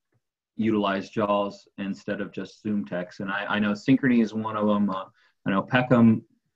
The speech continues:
Peckham is, you know, is a, uh, Ability One contractor. They spent over a year, they'd hired somebody and then spent over a year trying to figure out a way to make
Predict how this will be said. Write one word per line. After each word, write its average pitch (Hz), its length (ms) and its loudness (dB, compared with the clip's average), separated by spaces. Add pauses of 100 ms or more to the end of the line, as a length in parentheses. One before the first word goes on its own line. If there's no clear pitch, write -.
(120)
Peckham 123 680 4
is, 110 300 -4
you 107 140 -2
know, 101 340 -4
is 104 160 -4
a, 101 260 -2
uh, 95 140 -6
Ability 113 320 4
One 117 200 4
contractor. 107 600 0 (340)
They 143 80 6
spent 139 300 4
over 110 260 6
a 101 60 2
year, 110 540 4 (580)
they'd 120 160 4
hired 139 520 4
somebody 101 440 2
and 104 80 2
then 107 100 2
spent 110 240 -2
over 104 200 0
a 98 40 0
year 107 320 2
trying 101 280 -2
to 95 100 -4
figure 101 240 0
out 98 260 2
a 101 60 -2
way 101 220 2
to 101 120 -10
make 95 260 -6